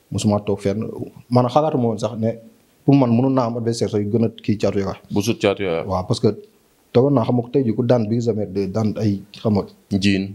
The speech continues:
Speaker 1: daan Njiin bu Yoff.
Speaker 2: Mhm.
Speaker 1: Xam nga, tey jii war nga am, war nga bëre ak, war
Speaker 2: Foo
Speaker 1: nga
Speaker 2: teg,
Speaker 1: jégee pas,
Speaker 2: foo,
Speaker 1: quoi.
Speaker 2: oh, oui.
Speaker 1: Parce que man dama,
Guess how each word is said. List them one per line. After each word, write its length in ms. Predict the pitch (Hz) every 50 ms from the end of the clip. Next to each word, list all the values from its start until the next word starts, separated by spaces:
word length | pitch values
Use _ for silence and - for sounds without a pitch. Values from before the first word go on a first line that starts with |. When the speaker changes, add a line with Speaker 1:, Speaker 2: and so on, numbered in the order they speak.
| - - -
Speaker 1:
daan 220 | 110 117 120 117
Njiin 180 | 110 117 117 113
bu 80 | 113 113
Yoff. 180 | 107 - - - - _ -
Speaker 2:
Mhm. 240 | 104 95 90 90 87
Speaker 1:
Xam 120 | - 104 98
nga, 80 | 87
tey 160 | - 113 107
jii 80 | 98 101
war 140 | 95 104 113
nga 120 | 131 127 - - - _ _ - -
am, 160 | 123 117 110 117 - - -
war 140 | 139 123 139
nga 100 | 165 165
bëre 200 | 139 151 143 147 147 143
ak, 0 |
war 120 | 131 120 - _ _ _ _ _ -
Speaker 2:
Foo 120 | 123 123 -
Speaker 1:
nga 80 | 151 151
Speaker 2:
teg, 80 | 120
Speaker 1:
jégee 260 | 123 139 131 131 120
pas, 140 | 120 - 185
Speaker 2:
foo, 80 | 214 202
Speaker 1:
quoi. 160 | 147 101 - - - -
Speaker 2:
oh, 140 | 107 104 98
oui. 100 | 101 95 90
Speaker 1:
Parce 120 | 113 113
que 60 | 123
man 100 | 127 127
dama, 140 | 123 135 143